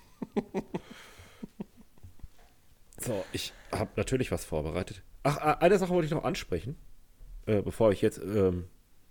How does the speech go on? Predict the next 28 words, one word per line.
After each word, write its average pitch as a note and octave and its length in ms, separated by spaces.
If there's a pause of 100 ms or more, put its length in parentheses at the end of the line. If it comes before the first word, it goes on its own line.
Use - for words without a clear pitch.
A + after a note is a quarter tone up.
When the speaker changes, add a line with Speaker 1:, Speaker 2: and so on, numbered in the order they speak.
Speaker 2:
auf, - 280
auf, G2 200
auf G#2+ 120
die, F#2+ 240
auf - 140
die, F2+ 180
auf - 100
die - 100
Fragen G2 480 (260)
komme. F#2 300 (880)
Ähm, G2 680 (540)
guckst - 320
du A3 180
The A#2+ 140
Voice? F2+ 420 (1600)
Speaker 1:
Gelegentlich. G#2 640
Speaker 2:
Ja. A2+ 480 (880)
Und - 160
wie A3 80
gefällt's A#2 300
dir? E3+ 160 (240)
Ich - 200
wollte F3 180
jetzt - 120
einfach C#3 180
nur B2 100
mal A#2+ 120
so. G#2 260